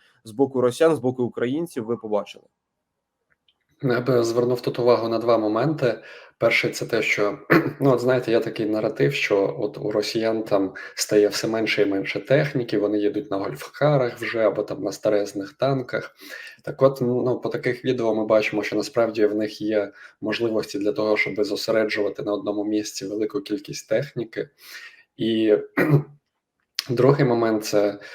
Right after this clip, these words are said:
Speaker 2: е, в тому, що українські військові мають змогу знищувати цю техніку. Тобто там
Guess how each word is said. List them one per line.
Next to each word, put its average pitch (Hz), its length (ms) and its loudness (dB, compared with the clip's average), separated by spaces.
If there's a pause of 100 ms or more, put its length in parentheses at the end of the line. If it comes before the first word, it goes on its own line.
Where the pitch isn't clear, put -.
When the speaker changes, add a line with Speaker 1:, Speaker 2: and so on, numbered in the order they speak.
(240)
Speaker 2:
е, 101 100 -2
в 95 80 -8
тому, 131 280 2
що 117 360 8
українські 143 440 2
військові 147 460 2
мають 107 520 0
змогу 113 480 -2
знищувати 107 640 0
цю - 160 -2
техніку. 98 540 -2
Тобто 101 260 -4
там 107 280 2